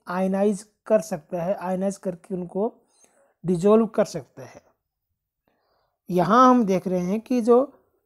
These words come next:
वाटर मॉलिक्यूल है या वाटर सॉल्वेंट है, उसके लिए डाइलेक्ट्रिक कांस्टेंट सबसे अधिक होता है। तो इसके according हम कहते हैं कि जो पानी है, वाटर है, ये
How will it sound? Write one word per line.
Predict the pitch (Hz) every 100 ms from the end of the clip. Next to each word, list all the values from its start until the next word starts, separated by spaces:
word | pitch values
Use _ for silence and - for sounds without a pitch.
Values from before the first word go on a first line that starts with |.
| _ _ _ -
वाटर | 185 185 196 302
मॉलिक्यूल | 285 285 277 - 277 240
है | 226 220 220 -
या | 208
वाटर | 202 202 233
सॉल्वेंट | - 226 214 214 226 196
है, | 190 202
उसके | 185 - -
लिए | 220 208
डाइलेक्ट्रिक | 190 208 202 190 185 202 185
कांस्टेंट | 180 165 - 208 208 277 - _ _ -
सबसे | 233 190 220
अधिक | 151 165
होता | - 117 _ -
है। | _ _ _ _
तो | 262
इसके | 214 -
according | 262 262 262 277
हम | 233
कहते | 208 170 165 180
हैं | 180 214
कि | 247
जो | 220 214
पानी | 185 170 202 262
है, | 220 175 _ _ _ _ _ _ _ _ _ _ _ -
वाटर | 175 180 240 233
है, | 269 _ _ _ -
ये | 180 202 262 320